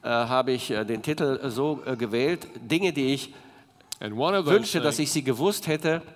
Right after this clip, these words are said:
Speaker 1: bevor ich verheirate-, äh, geheiratet habe.
Speaker 2: And one of those things is,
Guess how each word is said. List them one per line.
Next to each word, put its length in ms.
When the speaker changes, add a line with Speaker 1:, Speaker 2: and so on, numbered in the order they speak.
Speaker 1:
bevor 380
ich 80
verheirate-, 760
äh, 60
geheiratet 560
habe. 240
Speaker 2:
And 180
one 200
of 80
those 280
things 400
is, 340